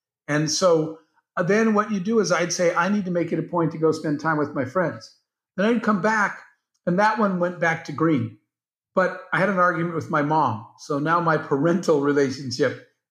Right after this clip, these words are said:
is a little bit red. So I would go spend some time with my mom. Then you have a financial issue and your financial gear is a little out of whack. So by,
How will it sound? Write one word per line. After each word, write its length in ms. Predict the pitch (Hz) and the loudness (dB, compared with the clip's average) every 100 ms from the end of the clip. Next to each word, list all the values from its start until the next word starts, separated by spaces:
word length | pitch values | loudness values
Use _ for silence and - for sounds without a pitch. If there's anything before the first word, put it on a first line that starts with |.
| - | -2
is 160 | 139 135 | 0 0
a 80 | |
little 220 | 131 143 127 | 2 2 2
bit 200 | 135 - | 0 -2
red. 400 | 139 131 113 117 - _ _ _ | 0 2 0 -4 -14 _ _ _
So 400 | - 175 156 151 - - | -2 2 4 2 -4 -6
I 80 | 165 | 0
would 200 | 180 165 | 0 0
go 220 | 190 190 | 2 2
spend 320 | 185 190 180 175 | 0 -2 -2 -2
some 160 | 175 | -4
time 240 | 160 180 180 | 0 0 0
with 180 | 170 175 | -4 -2
my 140 | 165 | -2
mom. 420 | 170 196 165 143 | 2 2 2 2
Then 400 | 156 208 214 214 - _ - | 0 2 2 0 -6 _ -4
you 120 | 165 | 0
have 180 | 170 160 | 0 -2
a 60 | |
financial 580 | - 180 190 214 - 147 | -4 -4 -2 -2 -2 -2
issue 260 | 123 - 113 _ _ _ - | -2 -4 -12 _ _ _ -6
and 100 | 151 | -2
your 80 | 160 | 0
financial 600 | 160 165 180 208 196 151 | 0 0 2 0 0 0
gear 300 | 156 147 143 | 2 2 4
is 80 | 131 | 2
a 40 | |
little 280 | 139 143 139 | 0 2 2
out 140 | 135 127 | 2 2
of 120 | 120 | -2
whack. 220 | 135 123 - _ _ - | -2 -4 -10 _ _ -10
So 360 | - 214 208 | 0 2 0
by, 380 | 170 190 202 190 | 0 0 0 -2